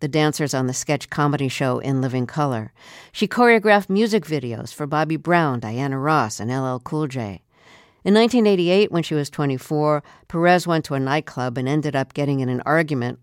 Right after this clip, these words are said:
with Spike Lee. He told her, "I've been looking for somebody who can yell at me in exactly that way," and he cast her as his girlfriend in Do the Right Thing. Despite the success of the movie, Rosie Perez couldn't get an agent or a manager to take her seriously as an actress.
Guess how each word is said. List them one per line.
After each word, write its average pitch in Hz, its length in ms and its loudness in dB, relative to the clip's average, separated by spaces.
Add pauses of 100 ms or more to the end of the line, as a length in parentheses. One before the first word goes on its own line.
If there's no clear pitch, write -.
with 147 80 -2
Spike 143 360 0
Lee. 151 420 -2 (280)
He 190 140 0
told 185 280 2
her, 170 220 2 (220)
"I've 156 120 0
been 156 140 0
looking 214 240 2
for - 80 -4
somebody 143 440 0
who 143 120 0
can 127 180 -4
yell 156 240 2
at 151 80 -2
me 151 200 0
in 127 80 -2
exactly 160 480 -2
that 143 240 -2
way," 120 380 -4 (420)
and 160 160 2
he 156 40 -2
cast 196 340 2
her 180 80 0
as 147 100 -2
his 139 120 -10
girlfriend 170 540 0
in 147 120 -2
Do 135 140 -4
the 123 120 -6
Right 123 200 -4
Thing. 123 420 -4 (760)
Despite 214 320 2
the 226 80 0
success 185 440 -2
of 147 100 -4
the 135 80 -4
movie, 135 460 -4
Rosie 156 320 0
Perez 147 400 -2
couldn't 139 260 -4
get 127 160 -6
an 123 200 -4
agent 160 420 0
or 127 100 -4
a 123 60 -4
manager 139 560 0
to 131 120 -14
take 139 260 -6
her 139 60 -6
seriously 135 520 -4
as 120 120 -6
an 123 120 -2
actress. 131 540 -4